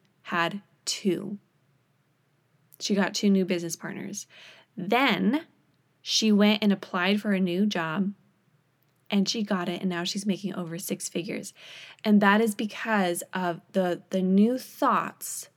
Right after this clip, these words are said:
that she changed inside that led her to take new actions. That's what happens.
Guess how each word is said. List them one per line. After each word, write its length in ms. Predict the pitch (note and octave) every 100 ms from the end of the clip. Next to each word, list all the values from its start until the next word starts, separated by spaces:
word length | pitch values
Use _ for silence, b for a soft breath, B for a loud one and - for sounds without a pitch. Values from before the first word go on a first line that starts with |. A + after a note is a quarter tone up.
| _ _ _ _
that 180 | G3 G3
she 340 | - - A#3
changed 1080 | A3 - - - D4 F4+ D#4+ G#3 E3 E3 F#3 -
inside 840 | B3+ C#4 C4+ - C#4+ C#4+ A3+ F#3
that 140 | G3
led 420 | F#3+ F#3 G#3 A#3+ C#4
her 200 | D4+ D#4
to 180 | D#4
take 380 | A3 - G3+ G3+
new 180 | G#3 G3
actions. 720 | G3+ F#3 G3+ - G3+ G#3 - - B B B
That's 240 | G#3+ A3 A#3
what 140 | G#3
happens. 600 | G#3 F3+ G#3 G#3 G#3+ -